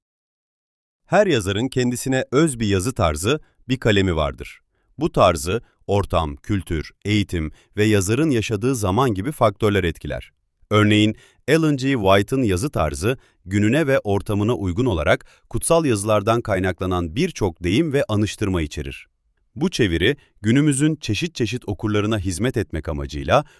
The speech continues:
orijinal yazarın varsayımlarını açıklamak için birçok dipnot içermektedir. İngilizce orijinalinde bulunan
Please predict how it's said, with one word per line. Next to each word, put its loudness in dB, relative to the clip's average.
orijinal 2
yazarın -2
varsayımlarını 0
açıklamak -4
için -4
birçok -4
dipnot -2
içermektedir. -6
İngilizce 0
orijinalinde 0
bulunan -2